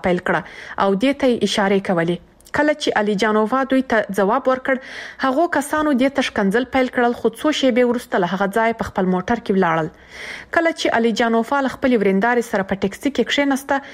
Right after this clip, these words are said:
موټر چلوونکي ته یې وویل چې د دغو کسانو موټر تعقیب کړي. ټیکسي تر هغوی ورسید او د علي جانوفا او دغو کسانو ترمنځ لفظي شخړه راغله. خو په هغوی کې یوه کس د دې کمیس کش کړ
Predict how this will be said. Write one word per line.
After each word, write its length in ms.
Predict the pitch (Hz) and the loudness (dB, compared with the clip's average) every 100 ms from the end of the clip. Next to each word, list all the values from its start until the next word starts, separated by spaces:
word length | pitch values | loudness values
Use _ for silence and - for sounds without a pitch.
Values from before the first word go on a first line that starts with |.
| - - - - 247 | -18 -18 -20 -2 0
موټر 300 | 254 277 269 | 2 0 0
چلوونکي 420 | 277 269 339 339 | 0 2 0 -2
ته 120 | 311 233 | 0 2
یې 40 | 233 | 2
وویل 260 | 285 285 277 | 2 0 0
چې 180 | 277 208 | 0 0
د 120 | 180 | 2
دغو 200 | 202 196 - | 0 -2 -4
کسانو 340 | - 240 233 190 | 0 2 4 2
موټر 300 | 175 247 - | 2 -2 -2
تعقیب 340 | 180 - 196 - | -4 -2 -4 0
کړي. 200 | 180 170 - _ _ _ - | -2 -2 -8 _ _ _ -2
ټیکسي 280 | 277 285 320 311 | -2 0 -2 0
تر 80 | 277 214 | 0 0
هغوی 260 | 208 262 254 202 | 0 2 2 2
ورسید 420 | 247 247 - 240 - | 2 0 0 0 0
او 80 | 196 190 | 0 0
د 80 | - | 0
علي 160 | 202 202 | 0 0
جانوفا 400 | 214 196 190 254 262 208 | 0 2 2 0 0 0
او 40 | 190 240 | 2 2
دغو 160 | 220 214 | 0 -2
کسانو 320 | 214 254 254 254 | -4 0 0 2
ترمنځ 800 | 233 226 233 - - - - - 226 | 2 2 0 -4 -14 -14 -6 2 2
لفظي 280 | 226 220 285 | 0 -2 -2
شخړه 320 | - 226 220 208 | 0 0 2 2
راغله. 260 | 170 175 180 - _ - | 0 0 -2 -4 _ 0
خو 180 | 269 269 | 0 2
په 80 | 240 | 0
هغوی 240 | 226 277 | 0 0
کې 320 | 285 294 254 208 | 0 2 4 4
یوه 160 | 247 269 | 2 -2
کس 160 | 269 - | -4 -2
د 160 | 202 | 0
دې 160 | 202 233 | 2 0
کمیس 280 | 208 220 220 208 | 0 0 0 -4
کش 180 | 185 | -2
کړ 100 | - | -2